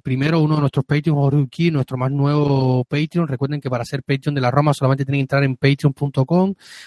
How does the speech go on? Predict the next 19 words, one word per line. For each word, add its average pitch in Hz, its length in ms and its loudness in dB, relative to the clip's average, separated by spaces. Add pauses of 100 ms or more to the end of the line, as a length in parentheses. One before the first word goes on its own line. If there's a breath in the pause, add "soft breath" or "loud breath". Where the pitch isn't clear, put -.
(120)
Ahí 127 200 0
buscan 147 320 0
Planeta 135 280 2
Roma, 170 280 2
se - 120 -4
suscriben, 180 680 0
hay 127 100 -8
varias 127 300 -2
opciones, 180 560 0
tienen 135 300 -6
varios 131 240 2
beneficios: 143 560 0
formar 123 240 -2
parte 131 240 -8
de - 20 -6
nuestro 127 300 -4
grupo 127 260 0
de 123 80 4
WhatsApp, 135 480 2